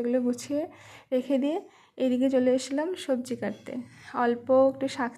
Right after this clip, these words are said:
ছিল, কলমি শাক, তো ওই শাকটা কেটে নিয়েছি। আর এতগুলো চিচিঙ্গা ছিল, তো এগুলো কি, উম, করবো? চিচিঙ্গা বলে না এটা? হ্যাঁ, চিচিঙ্গাই বলে, মানে আমরা বলি, আহ, শোল্লা, তো এটা কিন্তু চিচিঙ্গা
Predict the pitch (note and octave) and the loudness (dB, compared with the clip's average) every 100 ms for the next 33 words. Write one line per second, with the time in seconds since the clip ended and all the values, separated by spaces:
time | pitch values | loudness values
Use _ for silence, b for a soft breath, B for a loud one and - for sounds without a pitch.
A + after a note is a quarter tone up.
0 | - C#4 E4+ A4+ - C4+ - A#3+ A#3+ B3 | -8 -4 -4 -4 -12 -10 -4 0 0 0
1 | C#4+ D#4 - A#3+ A#3 - - C4 B3 A#3+ | -2 -4 -4 -2 -2 -4 -8 -6 -4 -2
2 | A#3+ A#3+ B3 D#4+ - B B B C#4+ B3 | 0 0 -2 -6 -10 B B B 4 4
3 | A#3+ - C#4+ C4 C4 C4+ C4+ B3+ B3 B3 | 2 -2 0 2 2 2 0 -4 -4 2
4 | C4 C4 B3+ C4 A#3+ A#3+ B3+ A#3+ B3 B3+ | 4 4 2 0 -2 -2 -2 0 0 0
5 | - C#4+ B3+ A3 A3+ A#3 A#3 A3+ A#3+ B3 | -4 -12 -8 -6 -2 -2 -2 -2 0 0
6 | A#3+ C4 C#4 B B B B B3+ B3+ B3 | 2 0 0 B B B B -8 -6 -2
7 | C#4+ C4+ C4+ A#3+ A#3 C#4 B3+ A#3 A#3 B3 | 4 6 6 4 2 2 2 0 -4 -4
8 | A#3+ B3 A#3 B3 B3 B3 B3+ B3+ A3+ G#3+ | -2 -2 -2 -4 0 2 4 2 0 -2
9 | A3 A#3+ - b b b B3 B3+ A#3+ A#3+ | -2 -6 -14 b b b 2 2 4 4
10 | C4 C4 B3+ C4 D4+ C4+ A3+ A3+ - B3+ | 4 4 2 2 0 -2 -2 -2 -2 0
11 | B3+ B3+ F#4+ - B B B - A#3 A3+ | 2 2 0 -6 B B B -8 -6 -4
12 | A#3 A#3+ B3 B3 B3 F#4 - _ - - | -2 0 2 2 0 -4 -8 _ -12 -10
13 | - B3+ C4 A#3+ | -6 -2 0 0